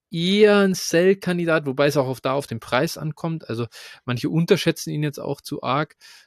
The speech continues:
Ähm, ist schon eine tolle Rolle in der Niners Offense und hey, irgendwie haben jetzt alle nur noch diesen Running Back, äh, Ding da im Kopf, aber das, äh, der, der, äh, Mann hat einen dreißig Prozent Target Share, äh, au-, also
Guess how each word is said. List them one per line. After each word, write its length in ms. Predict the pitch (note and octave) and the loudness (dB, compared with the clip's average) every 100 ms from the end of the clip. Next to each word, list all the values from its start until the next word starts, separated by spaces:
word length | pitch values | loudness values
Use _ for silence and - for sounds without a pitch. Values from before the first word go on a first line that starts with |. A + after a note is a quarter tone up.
| _ | _
Ähm, 300 | A#2+ A#2 A#2 | -10 -10 -8
ist 140 | C3+ - | -6 -4
schon 140 | C3+ | -4
eine 120 | B2+ | -4
tolle 240 | - B2+ B2+ | -2 0 0
Rolle 300 | A#2 C3 C#3+ | 2 4 4
in 140 | A#2+ | 2
der 300 | A#2+ A#2 A#2 | 0 0 0
Niners 400 | A2 A2+ C3+ C#3+ | -2 -4 -4 -4
Offense 480 | A#2+ - C#3 C3 - | -6 -4 -6 -6 -8
und 240 | A#2+ A#2 - _ | -12 -12 -14 _
hey, 380 | - - A#2 G#2 A2 G#2 G#2 A2+ - - | -12 -4 -4 -4 -10 -16 -16 -16 -18 -10
irgendwie 240 | B2+ C3 | -4 0
haben 100 | B2 | 0
jetzt 120 | B2+ - | 0 -2
alle 180 | B2+ | -2
nur 140 | C3+ C3 | 0 -2
noch 120 | C3 | -4
diesen 260 | C3 A#2 A2 | -4 -6 -2
Running 320 | B2 D#3 A2+ | 0 0 0
Back, 260 | A2 - | -2 -2
äh, 140 | - A2 | -8 -10
Ding 260 | A#2 B2 | -8 -6
da 200 | A#2+ A#2 | -2 -2
im 200 | A#2 A#2 | -2 -6
Kopf, 380 | - C#3 C#3+ - - - - | -6 -6 -6 -12 -20 -20 -18
aber 320 | - A#2 A2+ A2+ | -4 -2 -2 -2
das, 280 | A2+ - | -4 -6
äh, 220 | - A#2 A2+ | -8 -6 -4
der, 220 | A#2 A2+ | -2 -2
der, 480 | A#2 A2 A2 G#2+ - | -2 0 0 -2 -4
äh, 160 | A2+ | -10
Mann 260 | A2+ A2 A2 | -8 -8 -8
hat 160 | A2+ | -8
einen 60 | A#2 | -6
dreißig 340 | A2+ A2+ B2 | -4 -4 -4
Prozent 320 | - A2+ A#2 G#2 | -14 -8 -8 -4
Target 340 | A#2+ B2+ B2 | -4 -2 -4
Share, 360 | - G#2+ A2+ A#2+ - - _ - | -2 -2 -2 -6 -16 -20 _ -12
äh, 340 | A2 A2 A2 A2+ - - | -6 -2 -2 -6 -14 -16
au-, 200 | - - - | -18 -20 -12
also 280 | A2+ A2 | -6 -4